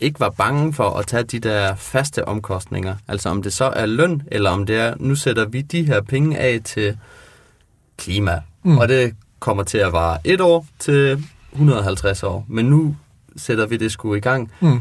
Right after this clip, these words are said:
Speaker 1: Øhm, jeg er sikker på, at det er mere kompliceret, end som jeg lige formulerer det her. Øhm, men det virker, som om man er lidt tilbageholdende med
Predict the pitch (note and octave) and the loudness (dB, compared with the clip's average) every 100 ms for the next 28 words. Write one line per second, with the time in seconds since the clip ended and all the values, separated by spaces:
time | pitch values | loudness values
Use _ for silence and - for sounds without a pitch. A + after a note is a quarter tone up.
0 | - G#2 G2+ G2+ G2 G2 G#2+ C#3 - - | -2 -2 2 2 0 -4 -6 -10 -20 -4
1 | G2+ G#2 - - C3+ B2 B2 A#2 G#2 G#2 | -4 -2 -6 -2 -2 -2 -2 -2 0 0
2 | A2+ A2 G2 G2+ C#3 C#3+ C#3 - G#2 A2+ | -2 -2 -6 -4 0 2 2 0 -6 -6
3 | - - - G#2 A2 A2+ A#2 G2+ G#2 A2+ | -10 -10 -4 -2 -2 -2 -2 -2 -2 2
4 | D#3 B2 G#2+ B2 B2 A#2 - - - - | 2 2 0 -2 -2 -4 -16 -20 -8 -2
5 | G2 G2 G2+ G2+ G#2 B2+ A3+ G#3+ - C#3 | 0 2 0 0 0 2 2 0 -2 -2
6 | C#3 A#2+ A2+ C#3 D3 D3+ - A#2 G#2 D3 | 0 0 0 2 0 -2 -4 -4 0 0
7 | F#3 E3 A2 G2+ G2+ G2 G#2 A#2+ | 2 2 2 0 0 -2 0 0